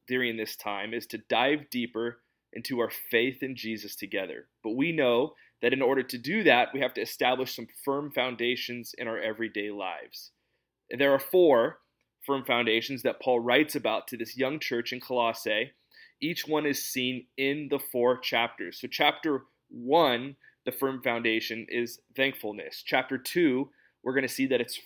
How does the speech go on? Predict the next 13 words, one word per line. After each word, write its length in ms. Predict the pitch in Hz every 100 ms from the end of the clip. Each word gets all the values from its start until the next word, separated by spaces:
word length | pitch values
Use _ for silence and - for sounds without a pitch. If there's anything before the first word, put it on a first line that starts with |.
| -
freedom. 440 | 156 156 101 95 - -
Chapter 320 | 131 127 131
three 540 | - 143 156 135 131
is 160 | 123 117 -
all 200 | 135 139
about 260 | 131 110 -
holiness, 500 | 131 139 143 147 131
and 80 |
chapter 400 | 123 127 120 120 - - -
four 480 | 165 135 117 143 _ _ _ -
is 140 | 135
about 320 | 123 113 110 113 - -
obedience. 1040 | 120 104 - 120 110 101 87 _ - -